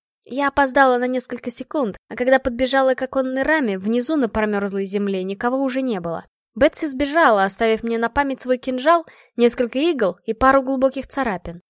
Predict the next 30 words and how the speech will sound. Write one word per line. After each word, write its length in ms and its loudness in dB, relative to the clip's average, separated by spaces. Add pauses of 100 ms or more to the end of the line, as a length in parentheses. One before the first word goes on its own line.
(180)
Я 180 -4
хотела 340 0
посмотреть, 560 -4
не 100 2
жмется 380 -4
ли 80 -2
она 200 -2
к 60 -18
стене, 460 -4
но 80 -2
ничего 400 -4
не 160 -6
увидела, 500 -6 (180)
только 220 -6
поранила 520 2
руку, 260 0
случайно 440 -8
напоровшись 640 -4
ладонью 420 0
на 160 -2
осколок, 540 -4 (320)
но 80 0
даже 240 2
не 120 -2
сразу 340 0
это 180 -4
заметив. 640 -6 (840)
«Что 340 0
здесь 200 2
произошло?» 720 0